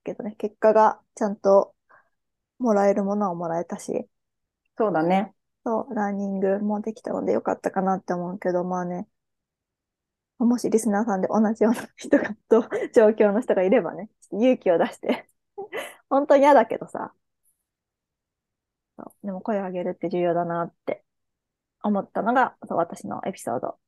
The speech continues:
Speaker 2: うん。
Speaker 1: 一つで
Speaker 2: ね、自分の権利とかね、自分を守らなきゃいけないからね。
Speaker 1: そう。
Speaker 2: 他の人がさ、やってくれない、やってくれないじゃん、しかも、こういうことっ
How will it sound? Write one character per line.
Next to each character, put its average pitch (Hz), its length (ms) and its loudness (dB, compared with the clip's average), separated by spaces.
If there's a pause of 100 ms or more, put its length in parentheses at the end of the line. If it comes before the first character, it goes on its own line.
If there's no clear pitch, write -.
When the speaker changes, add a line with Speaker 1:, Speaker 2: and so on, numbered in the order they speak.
(460)
Speaker 2:
う 202 40 0
ん。 202 140 2
Speaker 1:
一 160 100 -4
つ - 160 -20
で 196 100 -2
Speaker 2:
ね、 196 200 2
自 196 140 6
分 220 260 8
の 214 140 8
権 214 260 2
利 170 120 2
と 175 100 -2
か 165 120 -2
ね、 165 180 -4 (120)
自 196 60 4
分 196 540 2 (140)
を 202 120 2
守 196 280 6
ら 240 80 10
な 214 120 4
き 160 80 -4
ゃ - 20 0
い 151 60 -6
け 170 100 -4
な 165 80 -2
い 160 60 -6
か 165 80 0
ら 156 80 0
ね。 170 200 -2
Speaker 1:
そ 247 140 4
う。 - 140 -2
Speaker 2:
他 277 200 6
の 381 60 4
人 403 200 2
が 277 100 8
さ、 208 100 4
や 175 120 6
っ - 20 -12
て 220 100 2
く 262 80 6
れ 254 140 8
な 226 140 8
い、 196 440 -4
や 196 80 4
っ 196 80 -6
て 247 100 -2
く 262 120 0
れ 247 80 2
な 247 120 4
い 226 60 0
じ 190 60 -4
ゃ 165 40 -4
ん、 165 40 -8
し - 80 -20
か 170 80 -6
も、 - 200 -12
こ - 140 -4
う - 20 4
い 170 40 2
う - 20 -2
こ 170 120 -2
と - 80 2
っ 415 40 6